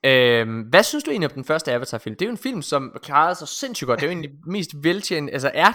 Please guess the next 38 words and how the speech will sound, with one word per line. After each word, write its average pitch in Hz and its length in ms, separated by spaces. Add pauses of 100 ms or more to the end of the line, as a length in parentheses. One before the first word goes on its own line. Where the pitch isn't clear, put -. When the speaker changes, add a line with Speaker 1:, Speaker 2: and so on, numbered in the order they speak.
Speaker 1:
den 151 280
mest 151 300
indtjenende 151 380
Speaker 2:
Ah. - 60
Speaker 1:
film, 139 220
tror 127 200
jeg, 120 160
af 123 160
nogensinde, 147 580
ikke? 180 100 (400)
Øh, 131 160
og 127 100
så 175 120
har 170 120
den 147 120
fået 160 220
sådan 156 180
lidt, 160 200
øh, 123 320 (220)
noget 120 200
hate 156 320
her 131 160
efterfølgende 120 720
de 117 120
seneste 127 240
par 127 60
år. 107 220
Hvad, 170 180
hvad 170 100
synes - 220
du 196 100
om 185 60
Speaker 2:
Jeg 196 60
Speaker 1:
Avatar? - 120
Speaker 2:
synes 202 280
jo, 160 220
altså, 156 180
jeg, 156 200